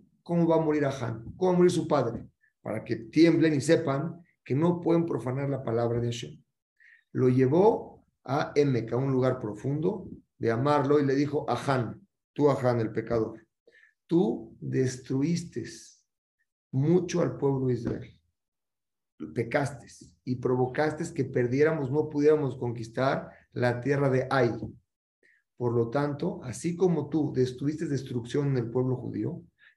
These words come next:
y mataron a un sadí que era treinta y seis, que valía por treinta y seis por tu culpa, así también te va a ti a exterminar a Hashem hoy.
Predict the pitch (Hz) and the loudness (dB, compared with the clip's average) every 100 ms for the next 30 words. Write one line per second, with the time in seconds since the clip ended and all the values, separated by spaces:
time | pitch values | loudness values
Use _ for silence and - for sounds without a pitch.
0 | _ 120 117 113 117 135 143 127 123 139 | _ -2 2 0 0 2 2 2 0 0
1 | 139 123 123 127 127 123 120 117 113 107 | 0 -2 -2 -2 2 0 0 -4 -2 -6
2 | 104 123 - 113 123 131 123 113 117 110 | -6 -8 -2 0 2 0 0 -2 0 -2
3 | - 110 120 120 120 110 - - 107 - | -2 0 2 2 -2 -6 -6 -6 -6 -6
4 | 107 - _ _ _ _ - 131 175 156 | -8 -10 _ _ _ _ -8 -8 -6 0
5 | 165 156 147 170 165 151 139 156 151 - | 0 2 2 2 4 2 4 2 2 -2
6 | 175 139 - - 120 127 135 135 127 135 | -2 -2 -4 -2 0 0 0 -2 -4 -4
7 | 123 - - 135 101 - - | -6 -6 2 4 4 -2 -14